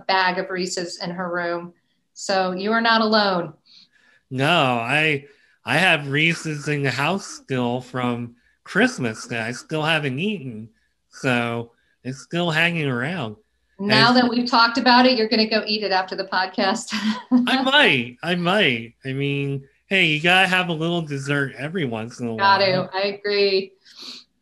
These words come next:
Speaker 2: So I, I don't know if you wanna name names, but I mean, and you certainly don't have to, but, um,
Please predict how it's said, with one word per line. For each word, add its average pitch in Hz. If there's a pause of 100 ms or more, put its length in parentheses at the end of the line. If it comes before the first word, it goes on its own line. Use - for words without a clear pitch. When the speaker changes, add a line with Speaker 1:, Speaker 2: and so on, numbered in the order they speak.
(340)
Speaker 2:
So 143 (600)
I, 151
I 131
don't 165
know 165
if 139
you 131
wanna 135
name 139 (500)
names, 127
but 120
I 123
mean, 120
and 120
you 127
certainly 165
don't 160
have 165
to, 113
but, -
um, 123